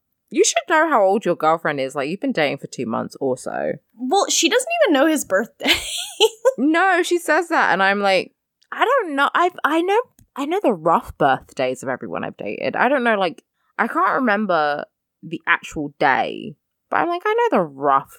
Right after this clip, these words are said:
Speaker 1: birth-, I know your birthday's in,
Speaker 2: Mm-hmm.
Speaker 1: like, March or something."
Speaker 2: Yeah, and I think it also depends on how long you date for, too, 'cause, like,
Speaker 1: Yeah.
Speaker 2: if you're not seeing someone that long, like, I'm not gonna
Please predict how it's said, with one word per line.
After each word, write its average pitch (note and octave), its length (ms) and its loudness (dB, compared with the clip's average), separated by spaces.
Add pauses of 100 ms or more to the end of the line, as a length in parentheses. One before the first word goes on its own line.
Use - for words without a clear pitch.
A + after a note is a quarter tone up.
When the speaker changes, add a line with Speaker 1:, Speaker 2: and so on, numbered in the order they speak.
Speaker 1:
birth-, C3 320 -2
I A#3+ 80 2
know C#4 80 2
your D#4+ 140 0
birthday's F#3 380 2
in, D#3 80 -4
Speaker 2:
Mm-hmm. D3 60 -2
Speaker 1:
like, C#3+ 200 -6
March C3 580 0
or B2 80 -4
something." - 560 -8 (400)
Speaker 2:
Yeah, B3+ 360 2
and D#4 80 2
I F4+ 60 2
think B4 120 0
it D5 80 2
also B4 160 0
depends E4+ 260 0
on D4+ 60 -2
how C#4 160 2
long A3 220 -2
you G3+ 120 -12
date G#3+ 280 0
for, E3+ 240 -4
too, F#3 340 -4
'cause, A3 160 -6
like, A#3 240 2 (320)
Speaker 1:
Yeah. A4 300 6
Speaker 2:
if - 40 0
you're A4+ 100 0
not B4+ 180 2
seeing E4+ 200 4
someone C#4 240 4
that A3 220 2
long, G3+ 400 2
like, G3 180 -2
I'm A#3 100 4
not E4+ 120 4
gonna D4 140 -2